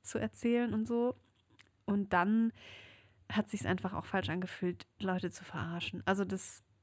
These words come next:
äh, ist nicht unser Ding und wir haben das auch relativ schnell festgestellt. Ich hab Tinder auch sofort wieder gelöscht.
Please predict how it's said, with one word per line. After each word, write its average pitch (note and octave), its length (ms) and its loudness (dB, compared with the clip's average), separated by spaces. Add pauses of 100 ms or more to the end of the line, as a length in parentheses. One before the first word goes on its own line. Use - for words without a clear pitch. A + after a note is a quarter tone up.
(140)
äh, D3+ 1040 -6
ist - 160 4
nicht F#3 200 2
unser F3+ 240 4
Ding B3 340 4
und G3+ 160 4
wir F#3+ 120 4
haben F#3+ 120 4
das F#3+ 140 0
auch - 140 -2
relativ F#3+ 340 2
schnell G3 240 4
festgestellt. A3 680 0
Ich - 100 -6
hab F#3+ 100 -2
Tinder G3+ 320 2
auch F#3 80 2
sofort - 340 -2
wieder F#3+ 200 2
gelöscht. F#3 480 2